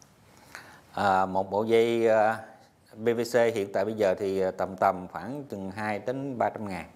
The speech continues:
à, khoảng, khoảng đó. Tức là, à, một cái đợt thở máy, à, trung bình năm bảy ngày đó thì chúng ta thay một bộ dây, thì bộ dây đó chỉ, à, khoảng cái giá đó. À,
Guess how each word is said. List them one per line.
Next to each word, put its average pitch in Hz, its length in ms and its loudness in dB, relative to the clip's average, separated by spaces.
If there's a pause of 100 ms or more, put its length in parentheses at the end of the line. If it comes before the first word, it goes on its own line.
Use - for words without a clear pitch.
(420)
à, 95 200 -6 (120)
khoảng, 92 160 -4
khoảng 98 160 -4
đó. 107 180 2 (300)
Tức 123 100 0
là, 101 180 4 (360)
à, 87 220 -2
một 90 360 -6
cái 123 320 0
đợt 92 260 4 (140)
thở 87 160 -2
máy, 120 500 -4
à, 95 100 -10
trung 110 180 0
bình 98 320 2 (100)
năm 110 260 -4
bảy 95 120 0
ngày 98 300 -2
đó 117 220 0
thì 107 80 -6
chúng 113 100 -6
ta 107 280 2
thay 107 180 -2
một 92 160 -8
bộ 90 120 0
dây, 107 280 2 (360)
thì 90 120 -2
bộ 92 120 0
dây 104 220 2
đó 107 200 -2
chỉ, 95 180 -10 (180)
à, 95 180 -6
khoảng 104 440 -8
cái 120 140 -4
giá 110 140 0
đó. 117 140 2 (1600)
À, 107 240 4